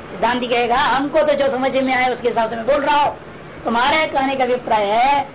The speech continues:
घट से घट की उत्पत्ति, अथवा घट से पट की उत्पत्ति है, तो ये असंभव, दोषग्रस्त लोक में असंभव है। कहते, "अन्यस्माद् अन्यो",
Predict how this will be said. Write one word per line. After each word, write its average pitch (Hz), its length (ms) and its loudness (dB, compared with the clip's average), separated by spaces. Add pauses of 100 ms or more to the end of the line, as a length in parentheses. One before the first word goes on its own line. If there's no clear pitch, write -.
(180)
घट 233 160 0
से 240 260 -2
घट 208 220 -4
की 214 60 2
उत्पत्ति, 214 560 0 (240)
अथवा 240 180 2
घट 226 200 0
से 302 240 2
पट 262 420 -2
की 247 100 0
उत्पत्ति 220 380 -2
है, 262 360 2 (140)
तो 285 60 -2
ये 269 80 2
असंभव, 214 520 -2
दोषग्रस्त 214 400 -2
लोक 214 180 0
में 214 140 -2
असंभव 202 300 -2
है। 208 280 0 (480)
कहते, 247 220 2
"अन्यस्माद् 247 680 0
अन्यो", 220 600 0